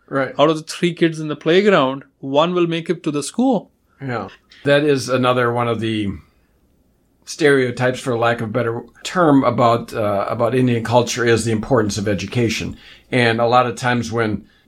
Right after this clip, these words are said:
Speaker 1: people of Indian descent come over here, you see them excelling at all sorts of competitions and things like that. Is that really drilled in at a young age to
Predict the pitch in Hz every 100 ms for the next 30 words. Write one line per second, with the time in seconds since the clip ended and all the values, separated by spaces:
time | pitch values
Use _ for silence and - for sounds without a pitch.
0 | _ - 131 123 117 131 127 120 113 107
1 | - 185 143 139 139 139 131 113 180 147
2 | 135 - _ _ _ 135 139 - 185 156
3 | 143 127 - 190 170 151 127 127 127 127
4 | - 135 127 120 117 104 101 117 - 120
5 | - 107 110 117 107 104 120 113 110 113
6 | 131 127 120 131 127 113 120 131 131 127
7 | 127 127 123 120 123 120 123 123 - -
8 | 117 113